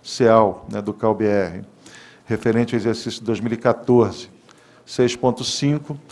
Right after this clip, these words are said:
homologação de regimentos internos de cal U Fs, tendo aí como extra pauta, é, é, é, vamos dizer, mas no conjunto desse item seis ponto cinco,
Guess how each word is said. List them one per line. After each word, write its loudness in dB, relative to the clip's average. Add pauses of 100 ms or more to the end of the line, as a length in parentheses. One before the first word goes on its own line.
(360)
homologação 4
de -4
regimentos 0
internos 2
de -8
cal 0
U 4
Fs, 2 (800)
tendo 2
aí 4
como 2
extra 2
pauta, 4 (600)
é, -4
é, -4
é, -8
vamos -4
dizer, -2
mas 0
no 0
conjunto 0
desse -4
item -6
seis -6
ponto -8
cinco, -6